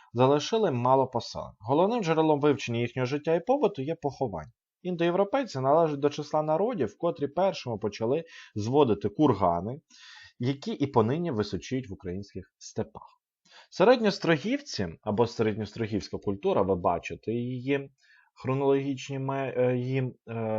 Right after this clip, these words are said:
географічні межі, перепрошую одразу. А, вперше вони в Європі приручили коня та освоїли відгінне скотарство. Ймовірно, винайшли колесо.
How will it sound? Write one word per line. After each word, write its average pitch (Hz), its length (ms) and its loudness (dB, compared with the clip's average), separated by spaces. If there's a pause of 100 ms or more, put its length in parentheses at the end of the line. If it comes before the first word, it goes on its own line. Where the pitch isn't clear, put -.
(140)
географічні 123 760 0
межі, 117 440 -2 (360)
перепрошую 110 640 -2
одразу. 113 440 -4 (720)
А, 120 360 8 (1300)
вперше 262 540 6
вони 135 440 0
в 214 100 -12
Європі 104 720 0
приручили 117 640 0
коня 95 500 -2 (100)
та 131 80 2
освоїли 185 760 2
відгінне 120 760 -2
скотарство. - 720 -8 (200)
Ймовірно, 208 500 2
винайшли 147 380 0
колесо. 127 580 0